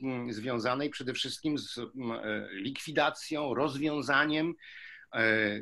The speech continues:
setek tysięcy farm hodowlanych, na których żyją, e, m-, miliardy zwierząt, tak? Jeżeli dobrze się orientuję, to na całej kuli ziemskiej,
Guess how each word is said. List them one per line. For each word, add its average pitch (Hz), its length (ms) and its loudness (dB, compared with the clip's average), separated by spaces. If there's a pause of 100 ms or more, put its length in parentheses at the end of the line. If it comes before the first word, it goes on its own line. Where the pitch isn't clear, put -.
setek 165 500 0
tysięcy 156 600 0
farm 143 300 2
hodowlanych, 131 720 0
na 131 100 2
których 151 400 2
żyją, 156 640 2 (600)
e, 127 40 -2
m-, 117 300 0 (560)
miliardy 156 680 6
zwierząt, 117 640 2
tak? 160 260 4
Jeżeli 139 260 0
dobrze 175 280 4
się 160 160 2
orientuję, 151 560 4
to 139 460 2 (120)
na 131 140 0
całej 170 340 6
kuli 151 260 2
ziemskiej, 139 920 0